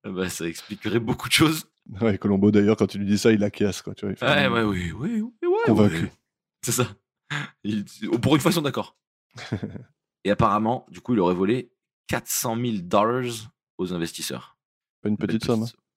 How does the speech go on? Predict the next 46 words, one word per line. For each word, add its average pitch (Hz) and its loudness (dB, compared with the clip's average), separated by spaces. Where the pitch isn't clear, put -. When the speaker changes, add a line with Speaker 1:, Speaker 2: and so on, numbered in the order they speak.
Speaker 1:
somme. 85 -4
Ouais, 87 0
c'est, 95 -8
putain, - -8
on 60 -12
a 64 -10
dit 80 -8
la - -2
même 147 4
chose. - 0
Speaker 2:
<laughs> 117 2
Speaker 1:
Et 185 4
Milo 190 6
veut 170 4
savoir 175 6
pourquoi 139 -10
Colombo 180 4
est 139 6
là, 156 0
alors 120 2
que - -4
c'est 147 0
clairement 131 2
un 135 0
accident. 113 -2
Il 110 0
lui 117 4
parle 120 2
des 123 2
marques 123 0
de 117 0
talons 127 2
sur 117 -2
le 113 2
parquet 123 -2
qui - -6
appartenaient 95 -2
sûrement 123 0
à 95 2
Jean 113 -4
et 87 -8
qui - -14
semblent 117 -4
suggérer 92 -6
une 87 -6
lutte 104 -6